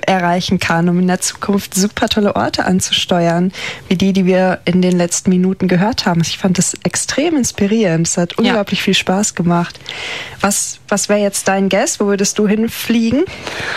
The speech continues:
Speaker 2: Also ich würde natürlich zurück nach Korea, nach Seoul fliegen.
Speaker 1: Ah.
Speaker 2: Und du, Helly?
Speaker 1: Boah, ich weiß es nicht.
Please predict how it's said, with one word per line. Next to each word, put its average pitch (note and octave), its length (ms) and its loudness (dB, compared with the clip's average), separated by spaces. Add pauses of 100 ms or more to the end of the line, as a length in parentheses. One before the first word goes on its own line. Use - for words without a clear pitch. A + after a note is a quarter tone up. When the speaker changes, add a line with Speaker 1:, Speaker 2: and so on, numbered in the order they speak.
(120)
Speaker 2:
Also F#3 320 0
ich A#3 340 2
würde A#3 160 2
natürlich G3+ 720 2
zurück F#3 300 -2
nach F#3 180 0
Korea, E3+ 600 2
nach A#3 140 0
Seoul F3+ 360 0
fliegen. E3 500 2 (160)
Speaker 1:
Ah. G#3+ 540 0
Speaker 2:
Und G3 220 0
du, F3+ 100 2
Helly? F#3+ 320 2 (400)
Speaker 1:
Boah, A3 420 0
ich - 140 -4
weiß C#4+ 180 0
es G#3 160 0
nicht. F3 300 0